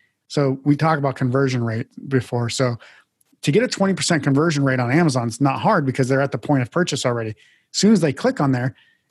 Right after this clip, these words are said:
it's a lot easier 'cause they're on a buying site trying to shop for goods that they want, and they've searched for a thing that they want. They click on your listing. There's a good chance they're gonna try to buy your product. So as long as you're doing things the right way,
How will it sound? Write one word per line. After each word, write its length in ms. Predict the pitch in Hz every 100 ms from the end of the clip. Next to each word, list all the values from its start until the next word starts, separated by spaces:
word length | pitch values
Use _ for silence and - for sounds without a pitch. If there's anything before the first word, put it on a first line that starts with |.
| -
it's 100 | 147
a 40 |
lot 200 | 165 175
easier 320 | 175 226 147
'cause 180 | 143 135
they're 280 | 135 175 -
on 160 | 147 185
a 40 |
buying 440 | 120 151 190 143
site 380 | 123 - 127 156
trying 320 | - 139 160
to 40 | 135
shop 360 | - 151 151
for 100 | -
goods 260 | 131 143 139
that 120 | 135
they 140 | 139 131
want, 340 | 131 185 160
and 80 | 131
they've 100 | 131
searched 380 | - 170 175 -
for 140 | 160
a 40 | 139
thing 200 | 170 160
that 140 | 143
they 100 | 143
want. 340 | 135 185 - - - -
They 100 | 160
click 260 | - 170
on 120 | 151
your 100 | 139
listing. 400 | 131 196 - 131 - _ _
There's 140 | - 240
a 40 |
good 240 | 226 240 -
chance 380 | - 196 269
they're 80 | 160
gonna 160 | 143 135
try 160 | -
to 80 | 147
buy 220 | 113 139
your 140 | 151 147
product. 380 | - - 196 -
So 300 | 143 131 170
as 180 | 127
long 260 | 135 160 202
as 120 | 147
you're 100 | 165
doing 340 | 151 147 185 175
things 280 | 170 147
the 100 | 131
right 220 | 127 135 208
way, 240 | 233 269